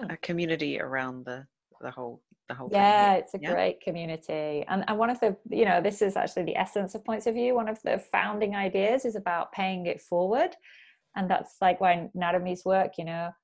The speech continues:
Speaker 2: she could have kept this process all to herself, but in the Points of View, we're always trying to, like, share the work and get
Speaker 1: Mm-hmm.
Speaker 2: more people to experience it and increase the impact that we can have, like, through all the members of the tribe across the world, rather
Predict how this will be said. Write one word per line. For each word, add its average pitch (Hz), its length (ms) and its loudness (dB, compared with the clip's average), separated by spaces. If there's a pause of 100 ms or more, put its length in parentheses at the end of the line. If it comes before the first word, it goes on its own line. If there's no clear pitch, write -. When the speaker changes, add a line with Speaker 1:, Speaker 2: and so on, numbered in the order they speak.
(320)
Speaker 2:
she - 140 2
could 226 180 2
have 208 140 6
kept - 280 -6
this 202 100 -4
process 202 540 0
all 185 240 2
to 190 100 -6
herself, 190 640 2 (140)
but 170 300 4 (180)
in - 400 -6
the - 160 -2 (160)
Points 202 240 -2
of 202 80 -4
View, 262 260 2
we're 220 120 0
always 202 420 2
trying 180 280 -4
to, 190 80 -10
like, 147 200 -4
share 196 380 2
the 180 80 2
work 202 420 4 (480)
and 180 100 -4
get - 120 -4
Speaker 1:
Mm-hmm. 185 80 -4
Speaker 2:
more 196 180 2
people 196 320 -2
to 180 140 -6
experience 208 680 -2
it 233 300 6
and 165 100 -8
increase 202 380 0
the - 160 -6
impact 190 520 -2 (600)
that 143 140 2
we 175 80 2
can 180 160 -6
have, 180 240 0
like, - 100 -4 (180)
through 190 440 2
all 170 260 4
the 165 80 -2
members 170 280 -2
of 160 120 -14
the - 60 -12
tribe 220 320 4
across 175 260 -4
the - 80 -4
world, 180 300 4
rather 165 200 0